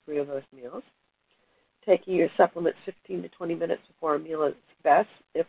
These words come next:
not, taking with your meals still works. Drinking plenty of water to stay hydrated. The current thinking is at least one ounce of water for every two pounds you weigh.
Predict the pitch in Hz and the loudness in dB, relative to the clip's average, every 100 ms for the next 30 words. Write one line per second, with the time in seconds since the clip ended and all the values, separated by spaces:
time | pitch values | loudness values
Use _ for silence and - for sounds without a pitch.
0 | - 175 175 - _ _ - 160 160 160 | -2 0 0 -2 _ _ -12 -12 _ -20
1 | _ 170 156 165 _ 139 143 131 - _ | _ -6 -4 -4 _ -2 2 2 0 _
2 | _ _ _ _ _ _ _ _ _ _ | _ _ _ _ _ _ _ _ _ _
3 | _ _ _ _ _ 87 _ _ _ _ | _ _ _ _ _ _ _ _ _ _
4 | _ _ _ _ _ _ _ _ _ _ | _ _ _ _ _ _ _ _ _ _
5 | _ _ _ _ _ _ _ _ _ _ | _ _ _ _ _ _ _ _ _ _
6 | - - _ - - - 196 190 175 - | -20 -20 _ -20 -8 2 4 6 2 4
7 | 185 190 180 180 175 175 175 - 175 170 | 8 8 10 10 10 8 2 4 4 6
8 | 165 170 185 196 202 - - 170 - 180 | 6 6 6 2 0 -10 -6 -4 -4 -10
9 | 175 180 156 - - 160 - - 170 165 | -16 -18 -20 -18 -18 -18 -20 -6 -2 0
10 | 165 - 160 156 165 - - 143 151 _ | -2 -4 -8 -4 -4 -6 -8 -8 -8 _
11 | - - 190 170 160 - 147 151 151 202 | -10 -10 -2 -2 -2 -6 -4 2 2 0